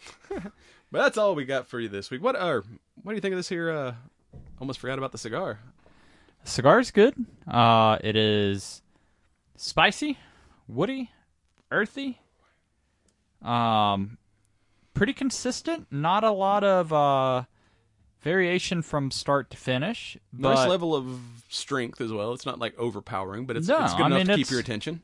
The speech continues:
Speaker 2: I mean, uh, I don't know that I've smoked too many of, uh, who did we say it was?
Speaker 1: Quesada.
Speaker 2: Quesadilla?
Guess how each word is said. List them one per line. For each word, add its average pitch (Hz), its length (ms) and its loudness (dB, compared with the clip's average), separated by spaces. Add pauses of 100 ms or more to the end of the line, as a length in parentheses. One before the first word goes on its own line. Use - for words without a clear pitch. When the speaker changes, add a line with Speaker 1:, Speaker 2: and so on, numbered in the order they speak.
(1700)
Speaker 2:
I 117 140 -8
mean, 92 340 -12
uh, 95 500 -20 (1300)
I 151 100 4
don't 226 220 0
know 147 220 4
that 190 120 2
I've 175 220 2
smoked 180 720 -2 (220)
too - 180 -4
many 160 280 -2
of, 131 240 0
uh, 113 460 4 (1160)
who 131 60 -10
did 127 100 -6
we 123 140 -6
say - 180 -6
it 127 80 -4
was? 131 300 -4
Speaker 1:
Quesada. 104 440 -4
Speaker 2:
Quesadilla? 127 280 -2